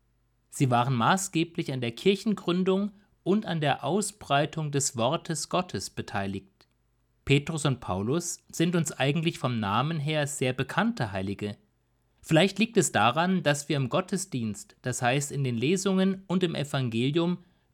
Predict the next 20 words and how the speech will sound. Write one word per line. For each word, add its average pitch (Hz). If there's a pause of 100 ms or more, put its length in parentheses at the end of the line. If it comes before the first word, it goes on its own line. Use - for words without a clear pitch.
öfters 180
etwas 135
über 135
sie 180
und 170
ihre 147
Erlebnisse 170
mit 151
Gott -
hören. 175 (920)
Wenn 117
wir 117
allerdings 139
einmal 131
genauer 131
hinschauen, 120 (160)
dann 147
verwundert 170
es 131
schon, 196